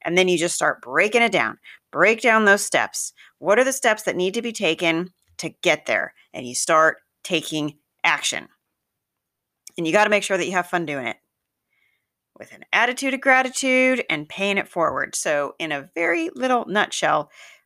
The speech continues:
what I just shared with you was the five steps to bacon. B A C O N. Brainstorm, accountability, committed action, overjoyed, noble acts.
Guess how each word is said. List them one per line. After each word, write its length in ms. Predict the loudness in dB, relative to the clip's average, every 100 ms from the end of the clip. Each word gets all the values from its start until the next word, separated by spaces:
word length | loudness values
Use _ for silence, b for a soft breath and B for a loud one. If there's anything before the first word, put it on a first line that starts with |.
| _
what 180 | -4 0
I 160 | 2
just 200 | 2 2
shared 280 | 2 4 2
with 180 | 2 -4
you 300 | -6 -6 -6
was 200 | -6 -8
the 120 | -8
five 540 | -10 -2 2 2 2 -2 _ _
steps 600 | -4 0 2 0 -8 -12 _ _ _
to 160 | -12 -10 -10
bacon. 400 | -10 -10 -16 -20 _ _ _ _ _ -4
B 340 | -2 -2 -4 _ _ 0
A 340 | 0 -2 -8 _
C 520 | -6 -2 -2 -2 -8 _ _ 2
O 340 | 4 4 -2 _ _ _ -2
N. 280 | -2 -2 -12 _ _ _ _ 0
Brainstorm, 680 | 2 2 0 -2 -2 -4 -14 _ _ _ _ _ _ _
accountability, 1000 | -6 -4 0 2 2 2 0 -2 -8 _ _ _ _ _ _
committed 400 | -12 -2 0 2
action, 580 | 2 2 -2 -10 -12 -18 -20 _ _ _ _ _ _
overjoyed, 720 | 2 4 0 -2 -4 -4 -10 -20 _ _ _ _ _ _
noble 460 | -20 -2 0 2 2
acts. 560 | 0 -4 -16 -14 -14